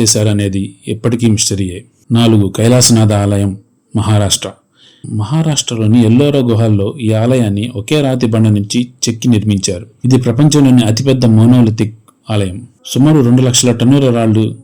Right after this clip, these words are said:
సుమారు రెండు లక్షల టన్నుల రాళ్లు తీయబడ్డాయని చెప్తారు. ఆధునిక యంత్రాలు లేకుండా కేవలం చేతి పరికరాలతో అ-, అది ఎలా సాధ్యమైనది అన్నది ఎప్పటికీ మిస్టరీయే.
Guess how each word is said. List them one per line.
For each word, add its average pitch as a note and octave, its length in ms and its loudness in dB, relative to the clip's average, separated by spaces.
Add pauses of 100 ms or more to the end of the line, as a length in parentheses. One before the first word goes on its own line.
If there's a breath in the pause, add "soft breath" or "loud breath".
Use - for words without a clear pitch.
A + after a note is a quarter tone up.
సుమారు B2 440 2
రెండు A2 260 2
లక్షల A2 420 -2
టన్నుల A#2+ 420 0
రాళ్లు A2+ 300 2
తీయబడ్డాయని G2+ 640 -2
చెప్తారు. - 400 -8 (140)
ఆధునిక C3+ 380 2
యంత్రాలు A#2+ 320 0
లేకుండా G2+ 540 -2 (160)
కేవలం A#2+ 400 2
చేతి A#2+ 160 0
పరికరాలతో A2 720 -6 (300 loud breath)
అ-, A#2+ 180 -4
అది A2 160 0
ఎలా B2+ 240 2
సాధ్యమైనది A2+ 680 2
అన్నది G2+ 240 -2
ఎప్పటికీ A2 440 -2
మిస్టరీయే. G2+ 560 -2